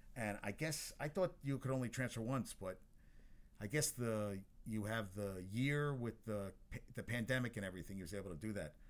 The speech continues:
Or maybe he's a graduate transfer for now. Max Duggan is gonna graduate and participate in winter ceremonies at T C U this month.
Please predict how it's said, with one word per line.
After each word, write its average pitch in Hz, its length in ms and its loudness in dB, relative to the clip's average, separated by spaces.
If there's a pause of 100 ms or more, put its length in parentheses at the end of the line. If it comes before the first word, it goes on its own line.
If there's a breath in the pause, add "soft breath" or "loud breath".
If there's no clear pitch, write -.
(640 soft breath)
Or 117 140 6
maybe 127 200 4
he's 110 120 -2
a 85 60 -4
graduate 123 420 0
transfer 139 340 -2
for 135 120 -8
now. 139 240 -2 (320 soft breath)
Max 139 280 8
Duggan 147 440 8
is 120 160 6
gonna 113 160 4
graduate 143 480 6
and 123 100 4
participate 123 440 0
in 107 100 4
winter 127 280 2
ceremonies 127 460 4
at 95 100 -2
T 123 120 2
C 120 160 0
U 123 120 2
this 127 180 0
month. 147 280 0